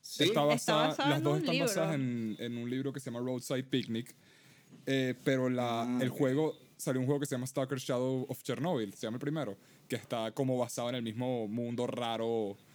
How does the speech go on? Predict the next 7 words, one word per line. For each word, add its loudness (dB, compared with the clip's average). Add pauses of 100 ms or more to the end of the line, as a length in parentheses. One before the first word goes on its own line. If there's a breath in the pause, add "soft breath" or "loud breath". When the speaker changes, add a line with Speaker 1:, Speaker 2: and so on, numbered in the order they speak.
(380 loud breath)
Speaker 2:
postapocalíptico, -2
triste -4
Speaker 1:
Claro. -2
Speaker 2:
ruso -4
de -4
la -4
película. -8